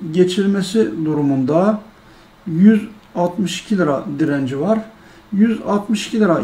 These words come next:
geçilirse o zaman geriye doğru baktığımızda belirgin olarak çalışan bir, iki, üç, dört,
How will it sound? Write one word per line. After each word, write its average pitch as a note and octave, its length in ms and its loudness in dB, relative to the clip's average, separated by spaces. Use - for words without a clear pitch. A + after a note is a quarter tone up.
geçilirse G3 600 0
o G#3 220 -2
zaman F#3 360 4
geriye G3+ 380 4
doğru D#3 200 0
baktığımızda D#3+ 760 -2
belirgin G3 380 4
olarak C3+ 300 0
çalışan E3+ 640 -4
bir, F#3 200 2
iki, F3+ 400 -4
üç, F#3 360 -4
dört, F#3 220 0